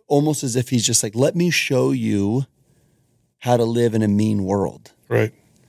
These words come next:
Speaker 1: And it's interesting because I thought in this talk, he starts with the Palm Sunday. And I, and I, you know, as we've been thinking about this, I'm like, "Oh, it's actually really easy to be kind and nice when everyone's shouting,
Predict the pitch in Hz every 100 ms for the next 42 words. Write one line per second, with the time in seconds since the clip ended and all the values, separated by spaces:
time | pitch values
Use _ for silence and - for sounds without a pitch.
0 | _ _ _ 156 151 175 269 311 247 202
1 | 156 156 156 190 - 151 156 - 160 175
2 | 143 139 - 160 170 - 139 113 120 107
3 | _ 135 135 120 143 147 110 90 110 _
4 | _ _ _ _ _ 120 127 123 - 135
5 | 123 123 - _ _ - 131 123 123 113
6 | - 135 135 127 117 151 139 113 107 104
7 | 113 113 107 104 101 - _ _ _ 180
8 | 156 160 160 151 127 143 135 110 117 127
9 | 139 - 113 98 104 - 113 113 113 107
10 | 101 92 101 - 101 98 104 101 - -
11 | 113 98 92 92